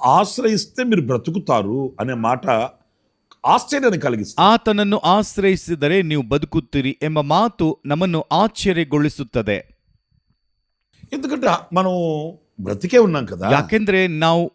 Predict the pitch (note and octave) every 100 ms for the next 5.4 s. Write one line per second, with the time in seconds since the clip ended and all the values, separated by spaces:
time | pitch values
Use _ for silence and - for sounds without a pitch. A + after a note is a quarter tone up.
0 | A2+ B2+ E3 G3 A#3 F#3+ E3+ B2 G#2+ A2
1 | C3+ D3 G#2+ G#2+ _ _ _ _ _ _
2 | _ _ - B3 C4+ B3 A3+ A3+ G#3 F3+
3 | G#3 - C4+ C4+ A3 C4+ C#4 A#3+ - D#4+
4 | F4 E4+ B3+ C4+ B3+ B3 C4 C4+ C4 A3
5 | D4+ - A3